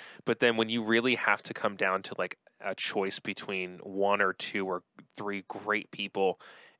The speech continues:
it's so, so heartbreaking. And you wanna say to these people, "There is nothing wrong with you. You, you did so great, but, like, we're just not gonna go with you for this project." And that, for me personally,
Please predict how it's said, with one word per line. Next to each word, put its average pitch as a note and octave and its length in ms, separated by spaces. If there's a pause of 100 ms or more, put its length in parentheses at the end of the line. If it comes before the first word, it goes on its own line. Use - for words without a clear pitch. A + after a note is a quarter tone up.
it's A2 200
so, A#2 340
so G#2+ 220
heartbreaking. G#2 540
And A#2 160
you A#2 100
wanna A#2+ 200
say A#2 200
to A2+ 80
these G#2+ 160
people, G2+ 480
"There G#2+ 160
is - 180
nothing G#2+ 580
wrong F#2+ 300
with F#2 160
you. F2 300
You, A2 280 (120)
you A2 280
did G#2+ 260
so A2+ 760
great, G#2 500
but, - 140
like, A2+ 360 (680)
we're A#2+ 140
just - 260
not B2 320
gonna C3+ 180
go A#2+ 200
with A#2 200
you A2 120
for G#2+ 160
this G#2 200
project." A2+ 480
And A#2+ 200
that, B2 220
for C#3+ 220
me A#2+ 300
personally, B2 680